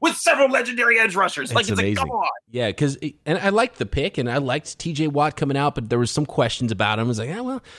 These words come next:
Speaker 2: you know, he's a Watt. Is he being overdrafted because of his name? He's not six five, two ninety like his brother."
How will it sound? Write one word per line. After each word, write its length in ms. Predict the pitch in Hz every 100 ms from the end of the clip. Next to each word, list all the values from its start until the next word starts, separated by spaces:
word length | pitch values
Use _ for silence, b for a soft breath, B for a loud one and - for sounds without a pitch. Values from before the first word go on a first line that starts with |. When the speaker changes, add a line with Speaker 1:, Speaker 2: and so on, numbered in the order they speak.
| B B
Speaker 2:
you 80 | 165
know, 100 | 180
he's 180 | 185 196
a 60 |
Watt. 400 | 131 139 127 104 -
Is 100 | 123
he 140 | 147
being 200 | 175 180
overdrafted 600 | 170 156 139 139 - 131
because 240 | 123 139
of 80 | 123
his 160 | 120 113
name? 240 | 113 90
He's 160 | 107 135
not 160 | 143
six 240 | - 147 -
five, 260 | 135 123
two 160 | - 135
ninety 340 | 120 123 120
like 180 | 117 117
his 140 | 123 101
brother." 440 | 123 113 113